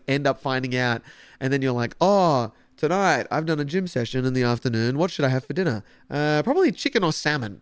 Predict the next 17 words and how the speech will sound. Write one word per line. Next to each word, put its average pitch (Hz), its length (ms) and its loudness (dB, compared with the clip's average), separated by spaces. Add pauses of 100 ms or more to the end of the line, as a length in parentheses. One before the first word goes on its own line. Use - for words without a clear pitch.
And 135 120 -6
then 156 80 0
I 165 80 4
just 165 180 -2
end 160 100 2
up 156 100 4
having 143 260 2
chicken - 240 0
or 247 80 2
salmon 135 580 -2
<laughs> - 60 -6
every 139 220 -4
single 143 280 -6
night, 127 320 -4 (320)
every 165 240 2
single 143 240 -2
week, 123 340 2